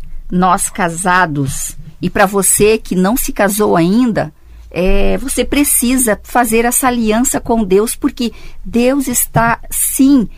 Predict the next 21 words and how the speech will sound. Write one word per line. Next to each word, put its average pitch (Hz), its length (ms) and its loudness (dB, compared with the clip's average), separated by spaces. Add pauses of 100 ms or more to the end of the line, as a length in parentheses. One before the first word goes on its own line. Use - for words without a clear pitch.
(220)
é, 202 640 0 (500)
Ele 247 240 2
quer 262 460 0
te - 220 -4
abençoar 214 640 0
no 196 80 0
seu 190 180 0
casamento, 180 640 0
Ele 226 120 0
quer 269 200 -2
fazer 247 420 -2 (160)
parte 269 600 0 (300)
deste, 233 840 -2 (220)
deste 233 340 -4
momento, 247 800 4
Deus 247 260 0
quer 262 180 -2
fazer 247 400 -2
parte 254 380 -2
da 233 160 0
escolha. 226 960 0